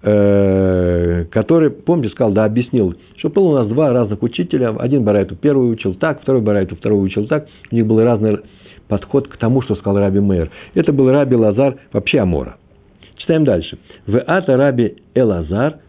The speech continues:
лимеймер. Пришел сказать. «Ин».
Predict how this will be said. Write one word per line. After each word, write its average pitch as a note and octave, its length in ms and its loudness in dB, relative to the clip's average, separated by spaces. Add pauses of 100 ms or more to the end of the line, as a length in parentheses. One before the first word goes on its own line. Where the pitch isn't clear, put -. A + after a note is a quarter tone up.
лимеймер. A2+ 500 0 (160)
Пришел E3 360 -2 (640)
сказать. G2+ 340 -4 (3500)
«Ин». B2 320 4